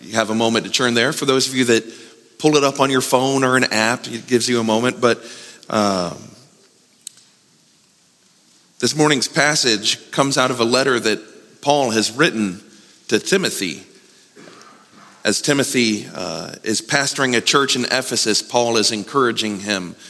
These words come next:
uh, with pastoral instruction. And so now, this is the word of the Lord from First Timothy chapter two, verses one through six. "First of all, then,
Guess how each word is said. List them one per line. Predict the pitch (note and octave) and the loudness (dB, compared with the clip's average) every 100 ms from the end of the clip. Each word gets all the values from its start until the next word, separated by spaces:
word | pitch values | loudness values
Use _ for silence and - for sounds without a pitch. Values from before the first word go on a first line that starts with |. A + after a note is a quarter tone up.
| - - - - | -20 -20 -20 -10
uh, | F#2+ | -6
with | F#2+ F#2+ - | -4 -4 -4
pastoral | A2+ G#2 - B2+ B2 A#2+ A2+ | -4 -2 0 2 2 2 0
instruction. | A2 G#2 - F#2+ F#2 - F2 E2+ _ _ _ _ _ _ _ _ _ _ _ - - _ _ _ _ | -2 -2 -2 -2 -2 -6 -6 -18 _ _ _ _ _ _ _ _ _ _ _ -20 -20 _ _ _ _
And | - A2 | -6 -2
so | B2 | 0
now, | A#2+ B2 B2 A2+ - - - _ _ _ _ _ | 2 2 0 -2 -6 -20 -20 _ _ _ _ _
this | B2+ B2+ | 0 2
is | D3 B2+ | 2 -2
the | C3 | 0
word | B2+ B2 | 0 2
of | A#2 | 2
the | A#2+ | 2
Lord | A#2 G#2+ F#2 | 2 2 0
from | G#2+ G2 | -4 -4
First | C3+ C3 - | 0 0 -2
Timothy | C3 A#2+ C3 | -4 -2 -4
chapter | A2+ B2+ A#2+ A#2+ | -2 0 -2 -4
two, | - C3 G#2 | -2 -2 0
verses | G2+ - G2 G2+ | 0 0 -2 -2
one | G#2 A2+ A2 A2 - - _ _ | 0 0 -2 -6 -12 -20 _ _
through | A#2+ | -8
six. | G2 - - - - - - - _ _ _ _ _ _ _ _ _ _ _ _ _ _ _ _ _ _ - _ _ - - - - | -4 -4 -6 2 2 2 -2 -20 _ _ _ _ _ _ _ _ _ _ _ _ _ _ _ _ _ _ -20 _ _ -20 -20 -20 -12
"First | - G3+ - D3 | 2 2 2 0
of | A2+ | 0
all, | G2 F#2 | 2 2
then, | F2 F2+ A2 | -2 -2 -6